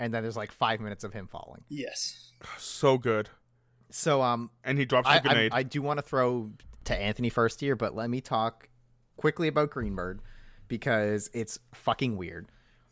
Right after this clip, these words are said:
Speaker 3: <laughs>
Speaker 1: Um, that's the name of the song that plays during the flashback as he's falling. Uh, it is credited to a singer named Gabriella Robin,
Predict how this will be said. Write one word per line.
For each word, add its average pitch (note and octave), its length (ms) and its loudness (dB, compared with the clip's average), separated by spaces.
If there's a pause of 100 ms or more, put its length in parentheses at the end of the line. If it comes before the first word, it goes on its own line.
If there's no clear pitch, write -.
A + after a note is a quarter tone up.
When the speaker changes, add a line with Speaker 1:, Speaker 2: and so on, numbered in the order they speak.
(140)
Speaker 3:
<laughs> A3 100 -2
Speaker 1:
Um, G#2 400 0
that's A#2+ 200 -2
the C3+ 80 -4
name C3 160 -2
of C3+ 40 -4
the C#3 40 -4
song B2 260 2
that A#2+ 140 -2
plays A2 320 -2
during G#2 260 -2
the G2 100 -2
flashback G2 560 -2
as F#2+ 120 -8
he's G#2+ 120 -10
falling. E2 380 -6 (540)
Uh, G#2+ 320 4 (160)
it A#2+ 120 0
is A#2 120 0
credited G#3 720 2
to C#3+ 480 -2
a A#2+ 140 0
singer D3 440 -2
named A#2 380 -4 (180)
Gabriella G3 680 0
Robin, G#2 560 2